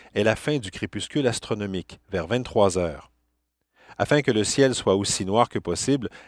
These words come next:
la période de la nouvelle lune est à privilégier. Cette année, la période favorable aura lieu à la mi-juillet.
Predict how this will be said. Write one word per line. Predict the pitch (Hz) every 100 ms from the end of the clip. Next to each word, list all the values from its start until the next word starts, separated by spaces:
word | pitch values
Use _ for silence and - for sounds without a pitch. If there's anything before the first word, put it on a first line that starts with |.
| -
la | 113
période | 147 139 156 185 151
de | 101 113
la | 120
nouvelle | 190 175 143 110
lune | 107 95
est | 92 101
à |
privilégier. | - 98 95 92 85 87 71 - _ _ _ _ _
Cette | - 80
année, | 90 95 120 - - _
la | 90
période | 98 98 98
favorable | - 92 92 90 110 110
aura | 87 90
lieu | 87 107 -
à | -
la | 78
mi-juillet. | 98 160 110 82 64